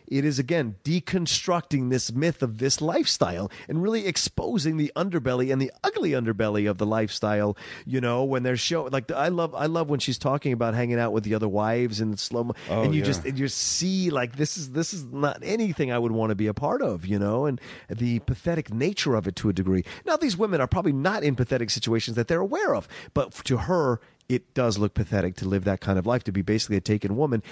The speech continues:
Speaker 1: And he essentially, she essentially, against knowing it, without knowing it, becomes that as the film progresses, which is why she pulls a gun on Henry when she finds out that he's been, he's had this affair or this mistress for so long.
Speaker 2: But be-, because she is, in her own words,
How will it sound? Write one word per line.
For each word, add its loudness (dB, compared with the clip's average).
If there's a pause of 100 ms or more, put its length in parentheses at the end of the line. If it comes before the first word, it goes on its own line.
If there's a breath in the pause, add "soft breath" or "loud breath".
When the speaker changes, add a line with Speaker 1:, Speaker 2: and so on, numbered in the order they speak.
(120)
Speaker 1:
And 0
he 4
essentially, -2
she 2
essentially, 0 (200 loud breath)
against -2 (160 loud breath)
knowing 0
it, 0
without 0
knowing 0
it, -2
becomes 0
that 0
as 0
the 0
film 0
progresses, -2
which -2
is 0
why 0 (200 soft breath)
she -2
pulls 0
a 0
gun 0
on 2
Henry 2
when 2
she 0
finds 0
out 0 (200 loud breath)
that 0
he's 0
been, -2
he's 0
had 0
this 0
affair 0
or 0
this -2
mistress 0
for -8
so 2
long. -2 (180)
Speaker 2:
But -4
be-, 0 (100)
because 0
she 0
is, 2
in 0
her 2
own 2
words, -2